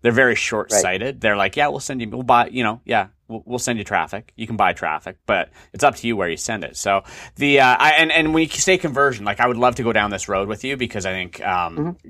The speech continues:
Speaker 1: God, I mean, e-, the amount of landing pages, the amount of offers that you've, you've probably had experience with is huge. So I know there's a lot we could, uh,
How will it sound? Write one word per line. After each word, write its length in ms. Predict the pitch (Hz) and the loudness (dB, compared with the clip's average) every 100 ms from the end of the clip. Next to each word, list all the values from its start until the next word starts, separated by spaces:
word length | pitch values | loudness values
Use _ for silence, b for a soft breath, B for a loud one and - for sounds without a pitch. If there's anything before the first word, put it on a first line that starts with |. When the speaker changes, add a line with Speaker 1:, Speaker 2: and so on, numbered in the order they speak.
| - | -6
Speaker 1:
God, 240 | 123 104 | -2 0
I 40 | 90 | -2
mean, 200 | 104 113 | -8 -10
e-, 220 | 139 139 127 | -14 -16 -14
the 140 | 127 127 | -6 -2
amount 280 | 127 135 131 | 2 2 0
of 80 | 107 | 0
landing 320 | 104 107 110 | 2 2 -2
pages, 260 | 113 101 | -2 -4
the 60 | 107 | -4
amount 220 | 98 95 | -4 -6
of 80 | 85 | -4
offers 540 | 104 104 101 107 101 - B B - | 2 4 4 -2 -4 -6 B B -10
that 80 | |
you've, 300 | 98 98 - - | -6 -6 -8 -8
you've 200 | 110 - | -8 0
probably 220 | 104 92 | 2 4
had 160 | 92 82 | 2 -2
experience 500 | - 107 104 85 87 | -4 -4 -4 -4 -6
with 180 | 85 | -8
is 120 | 85 - | -6 -6
huge. 380 | - 113 87 - | -4 -4 -2 -2
So 100 | 95 | -2
I 60 | |
know 120 | 101 | -2
there's 140 | 98 85 | -4 -6
a 60 | |
lot 260 | 85 90 65 | 0 0 0
we 100 | 92 | -4
could, 300 | - 85 73 | -4 -6 0
uh, 200 | 82 | 0